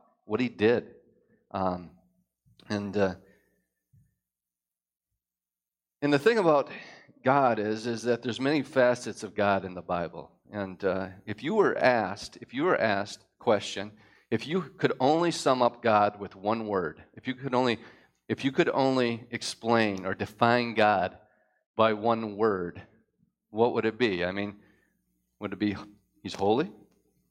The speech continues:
Would it be that he's love, God is love? Or, or would it be that he's powerful? Or would it be that he's righteous? Would it be that he's merciful?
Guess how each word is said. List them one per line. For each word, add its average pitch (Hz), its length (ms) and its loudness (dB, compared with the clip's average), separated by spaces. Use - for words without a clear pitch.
Would 107 120 -12
it 101 60 -10
be 104 180 -2
that 104 100 2
he's 92 140 -2
love, 101 300 2
God 92 200 0
is 90 180 -10
love? 95 340 -2
Or, 87 180 -10
or 104 80 -4
would 101 160 2
it 107 160 -2
be 107 140 0
that 98 260 -2
he's 98 180 -12
powerful? 110 500 2
Or 107 200 0
would 98 180 -2
it 95 80 -6
be 101 140 -6
that 92 180 -2
he's 90 200 -12
righteous? 110 720 -2
Would 123 100 2
it 120 80 0
be 135 100 4
that 131 140 6
he's 117 160 -2
merciful? 127 640 -2